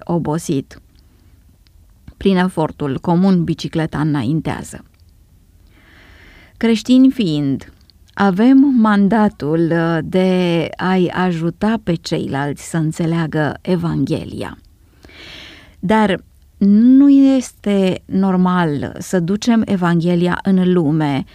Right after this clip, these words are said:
să-i ajutăm pe cei în nevoie și să-i învățăm, să le aducem mângâiere și încurajare și să le oferim dragoste celor de la capătul lumii, atâta vreme cât nu am avut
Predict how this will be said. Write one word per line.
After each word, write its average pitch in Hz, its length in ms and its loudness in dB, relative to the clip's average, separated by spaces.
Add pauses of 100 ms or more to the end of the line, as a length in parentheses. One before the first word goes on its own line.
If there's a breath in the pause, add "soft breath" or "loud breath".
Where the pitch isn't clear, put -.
(240 loud breath)
să-i 247 200 0
ajutăm 220 560 2
pe 196 100 0
cei 190 280 2
în 190 100 4
nevoie 170 540 2
și 170 160 -4
să-i 180 320 0
învățăm, 180 920 -2
să - 180 -4
le 185 160 0
aducem 196 440 2
mângâiere 190 640 2
și 170 360 -2
încurajare 180 840 0
și 160 120 -8
să 170 140 -6
le 170 120 0
oferim 170 580 0 (260 loud breath)
dragoste 170 800 -2
celor 175 380 0
de 165 120 -4
la 147 240 -4 (200)
capătul 175 520 -2
lumii, 156 400 -2 (380 loud breath)
atâta 214 420 -2
vreme 233 420 2
cât - 520 -2 (100)
nu 185 200 2
am 233 180 2
avut 185 420 -2